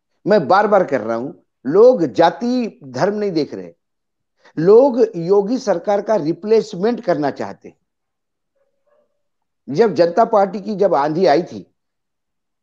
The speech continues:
तब ऐसे ऐसे लोग चुनाव हारे थे। वो तो ठीक है, कांग्रेस के जो दिग्गज थे, बहुत पाप उनके सर पे था तो हार गए चुनाव, लेकिन जो जीत के आए वो ऐसे महामहिम थे।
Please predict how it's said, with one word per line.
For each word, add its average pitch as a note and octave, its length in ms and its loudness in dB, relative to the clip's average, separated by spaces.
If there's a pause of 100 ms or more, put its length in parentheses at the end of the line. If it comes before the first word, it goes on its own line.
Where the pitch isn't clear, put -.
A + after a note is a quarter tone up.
(880)
तब A3 180 0
ऐसे G3+ 320 4
ऐसे B3 180 2
लोग A#3 400 0 (500)
चुनाव G3+ 240 2
हारे E3+ 320 2
थे। D3+ 180 -6 (840)
वो G3 120 2
तो A3+ 140 2
ठीक A#3+ 260 0
है, D3+ 120 4 (560)
कांग्रेस F#3 340 0
के G#3 120 -2
जो F#3+ 120 0
दिग्गज D#3 420 -4
थे, G3+ 80 0 (240)
बहुत E3+ 560 -4
पाप F#3 260 2
उनके F3+ 200 -4
सर F3+ 160 0
पे F3+ 140 -2
था F#3 160 0
तो F3+ 100 -4
हार A#3 180 4
गए E3 140 0
चुनाव, - 260 -12 (480)
लेकिन G3+ 300 0
जो C4 140 2
जीत F#3+ 440 0
के D#4 60 4
आए C4 200 6
वो C4 180 4
ऐसे G#3+ 200 2
महामहिम C4 580 2
थे। C3+ 120 -4